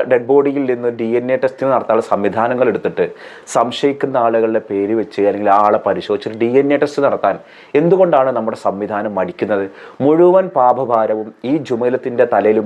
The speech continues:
മാത്രം ചുമത്തിയിട്ട് അവളെ ജയിലിലാക്കാനും ആരൊക്കെയാണ് ഇതിന് പിന്നിൽ ശ്രമിക്കുന്നത്? ഏതൊക്കെയോ ചില ആളുകൾ,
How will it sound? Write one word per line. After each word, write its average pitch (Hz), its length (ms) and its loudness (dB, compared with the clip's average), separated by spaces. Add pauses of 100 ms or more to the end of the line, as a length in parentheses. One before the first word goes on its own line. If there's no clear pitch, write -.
മാത്രം 123 400 0
ചുമത്തിയിട്ട് 98 460 -4 (480)
അവളെ 151 240 2 (100)
ജയിലിലാക്കാനും 110 720 -2 (160)
ആരൊക്കെയാണ് 147 380 2
ഇതിന് 135 180 -2
പിന്നിൽ 127 200 -10
ശ്രമിക്കുന്നത്? 98 560 -6 (580)
ഏതൊക്കെയോ 180 340 4 (140)
ചില 180 100 2 (220)
ആളുകൾ, 139 320 2